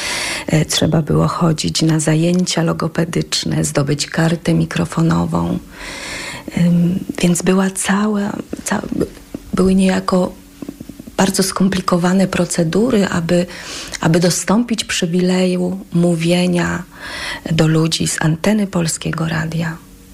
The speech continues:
I po dwa tysiące szesnastym roku to wszystko zaczęło znikać. Zaczęli pojawiać się ludzie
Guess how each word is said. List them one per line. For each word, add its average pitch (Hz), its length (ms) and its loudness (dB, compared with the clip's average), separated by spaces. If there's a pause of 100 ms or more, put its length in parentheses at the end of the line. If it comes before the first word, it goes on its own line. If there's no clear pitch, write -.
(800)
I 175 600 4 (360)
po 196 160 4
dwa 185 340 2
tysiące 165 960 -2
szesnastym 175 720 0
roku 165 580 -2 (720)
to 170 80 2
wszystko - 460 0
zaczęło 170 460 2
znikać. 175 800 -2 (220)
Zaczęli 190 360 2
pojawiać 185 520 2
się 180 240 0
ludzie 180 800 2